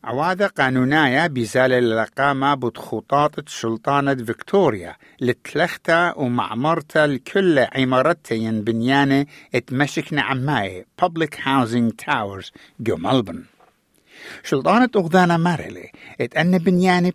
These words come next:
بيشة ومعمرة بشنة اشتية وشوية ولين الخيمة قانيشة بنية وقاتي هدية وبالدقرة بالزودة خاميتي وانطرتي من جيبة شخلبتي.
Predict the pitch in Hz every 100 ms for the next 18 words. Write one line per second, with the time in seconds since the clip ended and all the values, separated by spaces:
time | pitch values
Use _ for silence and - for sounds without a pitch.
0 | - 101 - 113 107 107 95 123 147 147
1 | 147 - - 147 117 107 - - - 156
2 | 151 143 143 117 - 123 139 110 92 -
3 | - - - - 131 180 254 233 - 202
4 | 156 101 - - 113 120 160 - 147 117
5 | 143 120 107 107 - 101 117 98 92 113
6 | 151 90 - - _ _ - - - -
7 | 117 117 120 160 - 104 147 247 - 160
8 | 123 107 98 - _ _ - - 131 113
9 | 107 107 - 180 220 214 208 180 - 151
10 | 104 - 120 117 107 135 113 87 - -
11 | 90 85 - 127 -